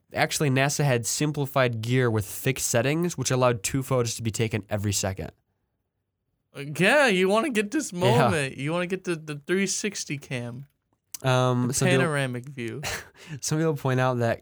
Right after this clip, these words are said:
Speaker 1: um, the photos contain artifacts like matching C's on rocks and the ground, which are considered by some to be studio props.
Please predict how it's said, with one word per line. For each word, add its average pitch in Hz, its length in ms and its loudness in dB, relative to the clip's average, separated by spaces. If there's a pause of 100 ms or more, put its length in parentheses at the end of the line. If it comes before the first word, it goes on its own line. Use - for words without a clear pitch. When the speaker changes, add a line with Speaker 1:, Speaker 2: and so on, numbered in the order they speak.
(140)
Speaker 1:
um, 110 360 0
the 113 140 -4
photos 123 340 0
contain 113 340 -2
artifacts 127 600 0
like 107 220 0
matching 110 540 0
C's 135 760 0 (100)
on 113 200 0
rocks 117 420 2
and 110 160 -2
the 104 40 0
ground, 113 500 0 (500)
which 127 240 0
are 120 80 2
considered 120 440 0
by 113 100 2
some 135 260 0
to 120 60 0
be 107 100 0
studio 107 520 0
props. - 640 -6